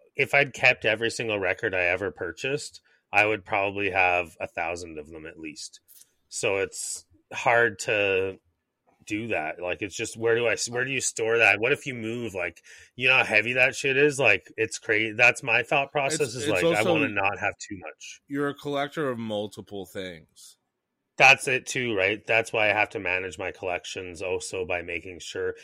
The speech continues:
Speaker 1: and you get, you, like, I see it all the time on shows like American Pickers where people lose themselves in their collection. They have no more functional space in their house. They have nowhere to put anything.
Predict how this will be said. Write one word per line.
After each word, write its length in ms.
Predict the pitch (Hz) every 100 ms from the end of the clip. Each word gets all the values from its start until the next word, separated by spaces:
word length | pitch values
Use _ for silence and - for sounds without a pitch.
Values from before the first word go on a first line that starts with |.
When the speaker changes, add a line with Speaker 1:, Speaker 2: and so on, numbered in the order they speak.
| -
Speaker 1:
and 140 | - 156
you 100 | 160
get, 120 | 160
you, 220 | 160 165 -
like, 200 | 127 110
I 160 | 117 117
see 220 | - 135
it 80 | 120
all 160 | 113
the 60 | 110
time 300 | - 95 101
on 140 | 92
shows 300 | - 92 90
like 160 | 95 -
American 400 | 92 87 87 92
Pickers 460 | - 92 117 110 104
where 160 | 95
people 600 | - - 104 107 104 92 90
lose 500 | 98 95 95 92 -
themselves 560 | 98 90 101 95 90
in 80 | 92
their 140 | 90
collection. 640 | 82 92 80 - - 76 76 _ - - _
They 120 | 113 107
have 220 | 110 101
no 140 | 113
more 180 | 113 113
functional 540 | - 113 110 - 113 113
space 380 | - 107 98
in 80 | 110
their 160 | 104 95
house. 340 | 110 110 -
They 100 | 107
have 180 | 95 87
nowhere 280 | 90 90 85
to 80 | 78
put 200 | - 135
anything. 600 | 127 123 - 117 113